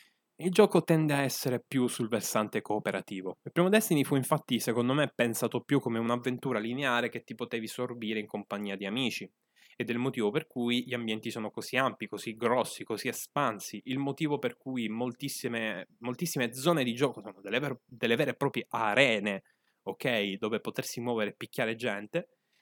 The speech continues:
e soprattutto il motivo per cui all'epoca Bungie spingeva moltissimo sui raid, ovvero del content stra difficile che dovevi farti per forza in compagnia di altri player, se no tanti saluti, non ce l'avresti mai fatta né ora né mai.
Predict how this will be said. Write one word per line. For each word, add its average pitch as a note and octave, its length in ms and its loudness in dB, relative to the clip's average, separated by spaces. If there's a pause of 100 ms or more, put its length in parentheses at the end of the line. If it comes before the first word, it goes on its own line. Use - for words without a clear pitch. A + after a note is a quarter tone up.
e F3+ 60 0
soprattutto A3+ 640 -4
il E3+ 120 -2
motivo E3+ 280 2
per C#3+ 160 -2
cui A#2+ 460 0
all'epoca D3 540 0
Bungie F3 600 2
spingeva C#3+ 440 2
moltissimo B2 580 -2
sui G2 240 -6
raid, A2 540 4
ovvero E3+ 260 0
del B2 280 -2
content A2 640 0
stra A2+ 400 0
difficile A2+ 640 -2
che G3+ 120 4
dovevi C#3+ 320 2
farti G#2+ 320 -4
per F3+ 180 -2
forza - 320 -6
in B2 60 -6
compagnia D3+ 460 0
di A2+ 100 0
altri - 260 0
player, G#2 400 -6
se G3 120 -4
no A#2+ 240 -6
tanti B2+ 280 -4
saluti, B2+ 440 -4
non E3+ 160 0
ce C3+ 120 -2
l'avresti A2+ 340 -2
mai A2+ 160 -2
fatta G#2 280 -4
né G#2 120 -2
ora G2+ 140 -2
né G2 140 -4
mai. F#2+ 400 -8